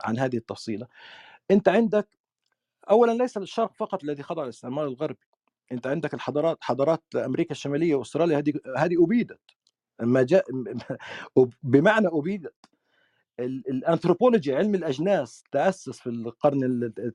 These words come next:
الثامن عشر والسابع عشر من، ب-، بسبب الكشوف الجغرافية والاستعمار لمحاولة وضع هذا التبرير الأخلاقي للقضاء على الآخر. طلعت نظريات زي البوليجينيسيس وال-،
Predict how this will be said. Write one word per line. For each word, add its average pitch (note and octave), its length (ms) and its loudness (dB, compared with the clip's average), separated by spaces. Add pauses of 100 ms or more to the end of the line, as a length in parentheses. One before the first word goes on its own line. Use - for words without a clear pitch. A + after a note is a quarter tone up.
(100)
الثامن D3 440 0
عشر C3 240 0
والسابع C3 540 0 (100)
عشر E3+ 360 0
من، D#3+ 240 -6
ب-، C#3 300 -4
بسبب G3 300 2
الكشوف F#3 360 -4
الجغرافية F3 440 -2
والاستعمار E3 640 0 (540)
لمحاولة A3 580 4 (100)
وضع G3+ 300 0
هذا G#3+ 340 -6
التبرير G3 540 -6
الأخلاقي G#3+ 640 -4 (360)
للقضاء C#4+ 480 2
على A#3+ 200 -2
الآخر. E3+ 400 -14 (200)
طلعت G#3 260 -6
نظريات F3+ 480 -8
زي D3+ 160 -8
البوليجينيسيس D#3+ 880 -2
وال-، A#2+ 360 0